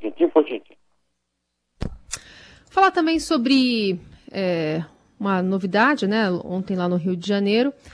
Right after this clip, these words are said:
Speaker 2: a Assembleia Legislativa aprovou um processo contra o governador Wilson Witzel, aliás, por unanimidade, né? Até a base acanhada base, né, do governador votou a favor do prosseguimento, é, desse processo.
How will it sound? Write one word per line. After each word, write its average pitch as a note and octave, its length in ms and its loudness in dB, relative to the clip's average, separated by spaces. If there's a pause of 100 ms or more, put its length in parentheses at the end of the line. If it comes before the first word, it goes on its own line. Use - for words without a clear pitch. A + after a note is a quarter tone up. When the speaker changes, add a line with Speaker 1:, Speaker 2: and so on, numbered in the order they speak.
(280)
Speaker 2:
a F#3+ 80 0
Assembleia F#3 560 2
Legislativa F#3+ 720 -2
aprovou C#4+ 480 0
um E4+ 100 -4
processo C#4+ 680 0
contra A3 340 -2
o B3+ 40 -4
governador B3+ 580 0
Wilson A#3+ 300 -2
Witzel, A#3+ 400 0
aliás, B3+ 380 -2 (400)
por B3 180 6
unanimidade, C4 840 4
né? F#3 120 -2
Até F#3 180 -4
a A#3+ 80 0
base F#3 840 0 (380)
acanhada G3+ 680 2
base, E3 480 0
né, F3+ 140 -2
do F3+ 100 -6
governador F3+ 640 -2
votou A#3 280 -2
a A3 40 2
favor G3+ 460 0 (440)
do F#3+ 100 0
prosseguimento, F#3+ 960 0 (260)
é, E3+ 460 -4
desse F3+ 260 -2
processo. F3 680 -4